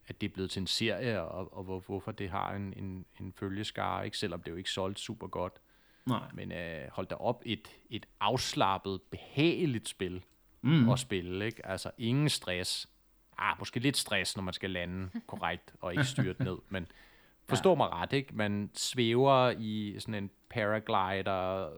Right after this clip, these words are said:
Speaker 1: igennem et idyllisk landskab med sød lounge-musik i baggrunden, og solen, aftensolen, der står en og, altså, står ind og, og, og kysser ind i ansigtet, og jamen, altså, der er jo bare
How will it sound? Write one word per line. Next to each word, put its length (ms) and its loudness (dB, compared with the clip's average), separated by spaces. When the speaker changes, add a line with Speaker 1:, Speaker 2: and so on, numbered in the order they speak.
Speaker 1:
igennem 480 -4
et 100 -4
idyllisk 640 -4
landskab 840 -4
med 380 -2
sød 460 -4
lounge-musik 920 -2
i 60 -4
baggrunden, 1040 -2
og 340 0
solen, 680 0
aftensolen, 960 -4
der 60 -4
står 440 -4
en 360 -8
og, 560 -6
altså, 200 -10
står 380 -6
ind 160 -6
og, 340 -10
og, 180 -12
og 180 -16
kysser 280 -4
ind 180 -4
i 20 -4
ansigtet, 800 -8
og 220 -6
jamen, 220 -10
altså, 280 -10
der 60 2
er 80 6
jo 60 4
bare 300 2